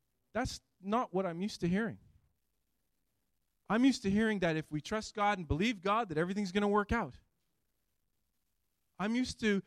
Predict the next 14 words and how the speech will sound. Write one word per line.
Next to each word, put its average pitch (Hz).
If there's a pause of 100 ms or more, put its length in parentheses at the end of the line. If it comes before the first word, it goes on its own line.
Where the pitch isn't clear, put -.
hearing 240
that 175
if 170
we 160
do 180
the 233
right 220
things 233
and 160
follow 214
the 165
six -
steps -
and, 135